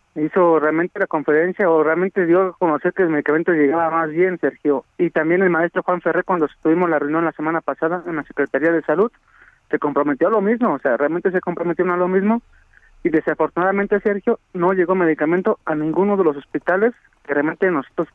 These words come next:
estamos dando el seguimiento, ¿no? O sea, ni de los estados de la República, ni tanto aquí como en el hospital de Iztapaluca no llegó medicamento, al hospital de Moctezuma no llegó medicamento,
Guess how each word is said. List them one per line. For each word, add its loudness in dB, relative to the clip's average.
estamos 0
dando 2
el -4
seguimiento, 0
¿no? 2
O -4
sea, -2
ni 0
de 2
los 0
estados 0
de 0
la 2
República, 0
ni 0
tanto 0
aquí -4
como -2
en 0
el 2
hospital -2
de -2
Iztapaluca 0
no -2
llegó 2
medicamento, 0
al 0
hospital 0
de 2
Moctezuma -2
no 0
llegó 4
medicamento, -2